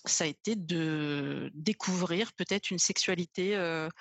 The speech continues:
euh, un peu forte, une phase où j'avais envie vraiment de séduire, de coucher avec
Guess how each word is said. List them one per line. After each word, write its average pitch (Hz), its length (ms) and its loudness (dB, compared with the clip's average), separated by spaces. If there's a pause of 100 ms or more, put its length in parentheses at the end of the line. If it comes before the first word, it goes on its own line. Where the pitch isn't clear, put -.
(960)
euh, 151 320 2
un 165 80 -2
peu 262 120 0
forte, - 440 0
une 185 100 2
phase 220 380 0
où 180 80 -2
j'avais 175 240 2
envie 170 320 0
vraiment 190 360 0
de 208 120 0
séduire, 202 680 0
de 170 460 0
coucher - 320 0
avec 170 220 -2